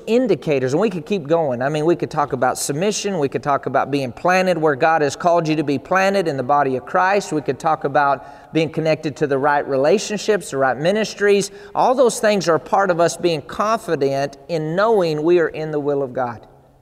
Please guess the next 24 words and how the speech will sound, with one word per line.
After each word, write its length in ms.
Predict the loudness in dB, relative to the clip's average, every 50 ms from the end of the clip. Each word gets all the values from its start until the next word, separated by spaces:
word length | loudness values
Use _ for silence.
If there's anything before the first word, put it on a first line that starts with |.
| _ _ _ _ _ _
How 140 | _ -4 -2
many 180 | 0 0 2 2
of 100 | 2 4
you 120 | 2 2
want 100 | 2 0
to 40 | 0
be 120 | -2 -4
confident 680 | -4 -4 -2 -2 -2 -2 -2 -2 -4 -4 -4 -6 -4 -4
that 180 | -6 -6 -4 -2
you're 80 | -2
walking 420 | 2 2 2 2 0 -2 -4 -6 -6
in 100 | -4 -4
the 60 | -2
will 220 | -2 0 0 -2
of 80 | -2 -4
God? 280 | -4 -6 -6 -6 -10 -16 -20 -20 _ _ _ _ _ _ _ _ _ _ _ _ -6
Every 220 | -4 -2 -2 -4
single 340 | -4 -6 -6 -4 -4 -2 -2
one 160 | -2 -4 -6
of 140 | -8 -10 -10
us, 160 | -12 -10 -6
right? 300 | -4 -4 -2 -4 -6 -12 -16 -20 -20 -20 _ _ _ _ _
So 260 | -4 0 2 2 2
how 560 | 0 -2 -4 -4 -4 -4 -2 -4 -4 -4 -6